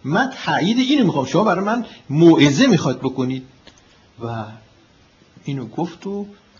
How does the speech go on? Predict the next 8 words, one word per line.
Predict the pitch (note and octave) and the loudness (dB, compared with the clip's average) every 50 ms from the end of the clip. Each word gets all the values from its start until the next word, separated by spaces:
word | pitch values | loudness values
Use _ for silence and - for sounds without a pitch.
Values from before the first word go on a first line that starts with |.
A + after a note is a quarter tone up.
| _ _ _ _ _ _ _ - | _ _ _ _ _ _ _ -10
خلاصه | B2 A2+ A#2 A2+ - - - - | -10 -10 -10 -10 -12 -14 -16 -16
تقریباً | - - - - C#3 C3+ B2 A#2 - A#2+ A2+ A2 A#2 F3+ A#3 A#3 G#3+ | -16 -16 -12 -10 -10 -10 -10 -10 -12 -12 -12 -10 -10 -10 -10 -10 -10
گفت | A3+ G3 - | -12 -12 -10
من | G3+ G#3+ A3 | -10 -10 -10
از، | G3+ D#3 B2 - - - - - _ _ _ _ _ _ | -10 -12 -14 -16 -16 -20 -20 -20 _ _ _ _ _ _
م، | - B2 A#2 A2+ A2 G#2+ G#2+ G#2+ G2 G#2 - _ _ _ B2 A#2+ | -14 -12 -10 -10 -10 -10 -10 -12 -16 -18 -20 _ _ _ -16 -8
بیرون | C3+ D3 D3+ G3+ B3 G#3+ | -4 -2 2 4 4 4
کرد | D3+ - - B2+ A2+ A2 A2 - | 2 2 -2 -6 -6 -6 -8 -12